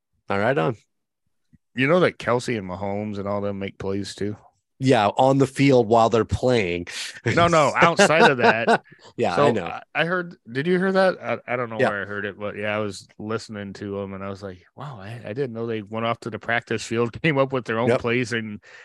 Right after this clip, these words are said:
Speaker 2: and they pitch 'em to Andy Reid and say, 'What do you think of this one? What do you think of that one?'" I mean, that's
Speaker 1: Yeah,
Speaker 2: pretty
Speaker 1: well,
Speaker 2: nifty.
Speaker 1: Andy loves it because he, it, it gives the two of them time to go out and work with each other. Uh, you know, they go off to, like, the other end of the field where they just, uh, it was just the
Speaker 2: Yeah.
Speaker 1: two or three of 'em out there, and,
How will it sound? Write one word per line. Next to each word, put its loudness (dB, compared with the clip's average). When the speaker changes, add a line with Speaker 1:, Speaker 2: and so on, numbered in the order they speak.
Speaker 2:
and -2
they 2
pitch 0
'em 0
to -2
Andy -2
Reid -2
and -12
say, -6
'What -6
do -4
you -6
think -6
of -6
this -2
one? -10
What -10
do -8
you -8
think -8
of -8
that -4
one?'" -16
I -4
mean, 2
that's 4
Speaker 1:
Yeah, 4
Speaker 2:
pretty 0
Speaker 1:
well, -4
Speaker 2:
nifty. -6
Speaker 1:
Andy 4
loves 4
it 4
because 0
he, 2
it, 0
it 4
gives 2
the 0
two 2
of 6
them 4
time 0
to -4
go 2
out 2
and -4
work 0
with 0
each -2
other. 2
Uh, 0
you -2
know, 4
they 2
go 2
off 4
to, 0
like, 0
the 0
other 2
end -2
of -4
the -2
field -2
where 0
they 0
just, -6
uh, 0
it -4
was 0
just -2
the -4
Speaker 2:
Yeah. 2
Speaker 1:
two 0
or 0
three 0
of 2
'em 0
out -2
there, -2
and, -4